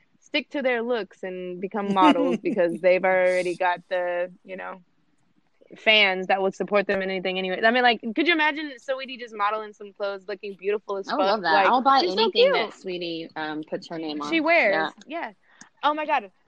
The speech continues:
Speaker 1: That actually kinda reminds me, um, oh, what's, what's the, what's the ratchet white girl? She, she's not ratchet, ratchet. She, she's a rapper.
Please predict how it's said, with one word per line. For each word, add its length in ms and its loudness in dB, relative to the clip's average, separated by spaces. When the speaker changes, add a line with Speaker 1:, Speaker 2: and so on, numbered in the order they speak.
Speaker 1:
That 320 -2
actually 300 -12
kinda 220 -14
reminds 360 -14
me, 200 -16
um, 360 -10
oh, 300 -14
what's, 260 -8
what's 200 -2
the, 280 -2
what's 200 -6
the 80 -4
ratchet 280 0
white 200 0
girl? 380 -2
She, 300 -10
she's 140 -14
not 180 -8
ratchet, 400 -6
ratchet. 400 -2
She, 340 -4
she's 180 -8
a 180 0
rapper. 640 0